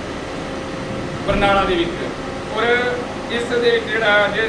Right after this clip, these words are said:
ਸਾਡੇ ਸਾਰੇ ਸੂਬਾ ਕਨਵੀਨਰ ਹਾਜ਼ਰ ਸਨ ਔਰ ਸਭ ਦੀ ਸਹਿਮਤੀ ਦੇ ਨਾਲ ਜਿਹੜਾ ਹੈਗਾ, ਅੱਜ ਦਾ ਇਹ ਪ੍ਰੋਗਰਾਮ ਜਿਹੜਾ ਉਹ ਲਿਖਿਆ ਗਿਆ ਔਰ ਇਸ ਪ੍ਰੋਗਰਾਮ ਦੇ ਵਿੱਚ ਅਸੀਂ ਤੁਹਾਡੇ ਤੋਂ, ਸਭ ਤੋਂ ਆਸ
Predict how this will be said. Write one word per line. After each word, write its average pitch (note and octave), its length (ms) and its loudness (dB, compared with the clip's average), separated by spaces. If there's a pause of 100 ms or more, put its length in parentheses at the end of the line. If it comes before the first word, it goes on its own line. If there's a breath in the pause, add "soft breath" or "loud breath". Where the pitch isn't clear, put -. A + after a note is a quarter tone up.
ਸਾਡੇ G3 300 -2
ਸਾਰੇ G#3 220 0
ਸੂਬਾ G#3 300 0 (200)
ਕਨਵੀਨਰ G#3 380 -2
ਹਾਜ਼ਰ F#3+ 440 0
ਸਨ G#3 160 -2 (360)
ਔਰ G#3 180 -2
ਸਭ G3+ 180 0
ਦੀ G#3+ 200 -4
ਸਹਿਮਤੀ G3 340 -2
ਦੇ G#3+ 60 -2
ਨਾਲ F#3+ 200 -2
ਜਿਹੜਾ F#3 160 -2
ਹੈਗਾ, F3+ 240 0
ਅੱਜ F3+ 120 0
ਦਾ F#3+ 160 0
ਇਹ G3 200 0 (380)
ਪ੍ਰੋਗਰਾਮ F#3+ 420 0
ਜਿਹੜਾ F#3 160 0
ਉਹ G3 140 0
ਲਿਖਿਆ F3+ 340 0
ਗਿਆ G3+ 220 2
ਔਰ G3+ 140 2
ਇਸ G3 240 -2 (120)
ਪ੍ਰੋਗਰਾਮ G3 420 -2
ਦੇ G3 120 0
ਵਿੱਚ F#3+ 200 -2 (560)
ਅਸੀਂ G3 160 -2
ਤੁਹਾਡੇ G#3 280 0
ਤੋਂ, G3+ 340 -2
ਸਭ G3 280 -2
ਤੋਂ G3+ 140 2
ਆਸ F#3 140 0